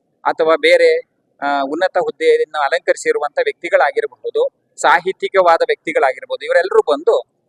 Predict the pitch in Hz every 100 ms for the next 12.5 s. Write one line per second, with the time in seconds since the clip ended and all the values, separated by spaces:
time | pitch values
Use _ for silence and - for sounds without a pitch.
0 | _ 156 175 147 139 147 143 139 170 160
1 | - 151 147 160 220 _ _ 127 156 151
2 | 139 - 123 131 185 175 - 120 - _
3 | _ _ _ _ _ _ _ 180 170 175
4 | 208 175 202 220 208 180 165 147 170 190
5 | 180 147 147 147 143 196 175 156 - 139
6 | - 175 165 147 147 185 196 - 190 160
7 | 139 - 151 156 _ _ _ - 156 170
8 | 160 147 196 208 - 190 - 139 120 _
9 | _ _ 156 202 165 139 135 127 123 123
10 | - 165 165 151 151 143 - 175 170 151
11 | - 143 143 175 - 196 131 - _ _
12 | _ - 151 190